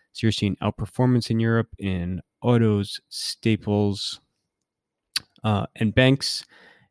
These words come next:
uh, along with real estate. You're seeing underperformance in Europe in retail, media, um, and that is essentially it. So like I said, very, very slow morning. Um, Asia saw a bit more volatility.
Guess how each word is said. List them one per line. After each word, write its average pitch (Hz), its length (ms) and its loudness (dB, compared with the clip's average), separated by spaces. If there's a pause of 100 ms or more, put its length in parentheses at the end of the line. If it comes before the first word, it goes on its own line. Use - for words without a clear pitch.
(120)
uh, 104 240 0
along 113 220 4
with 104 160 -2
real 113 140 2
estate. 117 280 2
You're 98 120 -4
seeing 98 220 -6
underperformance 110 720 -4
in 104 80 -4
Europe 104 240 -4
in 92 200 -4
retail, 101 640 -4
media, 95 800 -2 (840)
um, 95 520 -2
and 98 160 -4
that 101 160 -4
is 92 160 -6
essentially 104 500 -6
it. 87 160 -4
So 98 80 -4
like 95 140 -4
I 90 40 -4
said, 95 240 -8
very, 123 220 4
very 113 220 4
slow 98 360 -2
morning. 92 500 -6 (360)
Um, 104 340 -2
Asia 135 280 2
saw 120 160 2
a 107 40 2
bit 104 300 -2
more 110 140 0
volatility. 92 840 -4